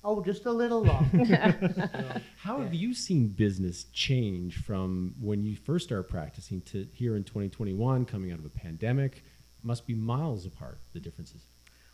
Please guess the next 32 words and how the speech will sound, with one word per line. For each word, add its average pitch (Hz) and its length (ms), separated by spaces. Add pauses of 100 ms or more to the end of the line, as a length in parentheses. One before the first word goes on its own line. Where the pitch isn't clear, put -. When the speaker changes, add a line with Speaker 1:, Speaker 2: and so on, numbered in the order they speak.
Speaker 1:
Well, 190 200
you 190 180
know, 190 440 (100)
uh, 185 60 (420)
one 185 320
of 185 120
the 180 100
things 175 340
I've 156 180
enjoyed 143 580
is 139 300
watching 139 640
the 139 80
clients 139 680
that 135 380 (220)
I 135 340 (460)
first, 190 460
uh, 165 180
came 156 300
into 151 160
contact 147 560
with 135 140
years 160 380
ago 139 280 (120)
grow 156 240
their 175 160
businesses, 156 540 (140)
purchase 185 520
buildings, 165 1000
and 143 520 (200)
enter 165 340
into, 156 360